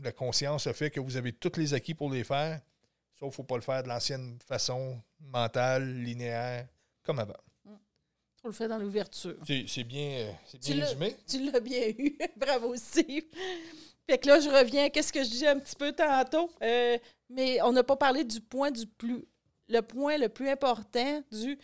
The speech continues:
Speaker 2: je vais le dire comme il faut, le petit guide de survie. <laughs>
Speaker 1: De l'énergie
Speaker 2: De l'é-,
Speaker 1: d'aujourd'hui.
Speaker 2: de l'énergie d'aujourd'hui.
Speaker 1: <laughs> On aurait dû le nommer, plus
Speaker 2: <laughs> Oui.
Speaker 1: facile que ça.
Speaker 2: On a pris un long, euh, c'est long, hein?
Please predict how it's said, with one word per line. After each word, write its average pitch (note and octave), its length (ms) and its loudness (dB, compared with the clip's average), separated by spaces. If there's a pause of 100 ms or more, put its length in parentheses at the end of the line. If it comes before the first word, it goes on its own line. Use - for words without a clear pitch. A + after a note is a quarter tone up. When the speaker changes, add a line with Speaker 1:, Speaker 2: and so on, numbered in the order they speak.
(140)
Speaker 2:
je A3 120 -4
vais A3+ 80 4
le A3 60 -8
dire B3 140 -2
comme C4 140 -2
il A3 80 -6
faut, D#4 140 -4
le A#3 160 2
petit F#4+ 320 -2
guide C4 240 -2
de A3 120 -4
survie. C4 680 -2 (160)
<laughs> - 760 -10 (680)
Speaker 1:
De F3+ 60 10
l'énergie F#3 600 4
Speaker 2:
De G#3 200 0
l'é-, D#4+ 100 8
Speaker 1:
d'aujourd'hui. E4+ 380 6
Speaker 2:
de D#4 200 12
l'énergie D#4 520 6
d'aujourd'hui. B3+ 720 0
Speaker 1:
<laughs> - 60 -10
On E3+ 60 6
aurait F3+ 120 8
dû G3 120 4
le A#3 80 0
nommer, F3+ 300 6
plus G3+ 120 8
Speaker 2:
<laughs> D4 180 6
Oui. F#4 60 6
Speaker 1:
facile G4+ 300 10
que F3 100 6
ça. F#3+ 200 4 (200)
Speaker 2:
On E4 260 10
a D#4 200 12
pris F#4+ 280 8
un D4+ 140 10 (320)
long, C#4 340 6
euh, B3 420 2 (380)
c'est G4 220 2
long, A#3 260 4
hein? F#4+ 100 6